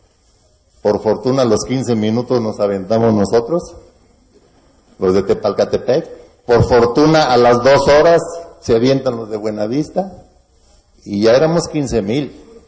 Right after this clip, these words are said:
de ochenta. No nos afectó a nosotros que nos cobraran por cada niño del kinder. El problema es cuando ya llegaban a la casa y le decían al ganadero, al agricultor,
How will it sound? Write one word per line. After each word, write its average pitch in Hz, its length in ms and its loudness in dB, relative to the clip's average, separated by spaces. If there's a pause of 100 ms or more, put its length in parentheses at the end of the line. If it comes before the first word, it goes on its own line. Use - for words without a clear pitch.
(120)
de - 160 -6
ochenta. 123 480 -2 (400)
No 151 280 4
nos 185 220 2
afectó 139 440 2
a 165 80 4
nosotros 156 640 2 (920)
que 110 120 -4
nos 117 160 -2
cobraran 135 760 2 (840)
por 104 160 -2
cada 135 220 2
niño 135 280 0
del 104 200 -2
kinder. 120 380 -4 (480)
El 110 140 -10
problema 139 380 4
es - 80 2
cuando 131 240 2
ya 143 120 4
llegaban 147 400 4
a 120 60 2
la 110 180 2
casa 147 460 2 (800)
y 110 100 -8
le 110 140 -2
decían 127 500 0 (960)
al 101 180 0
ganadero, 113 640 2
al 120 80 2
agricultor, 107 920 0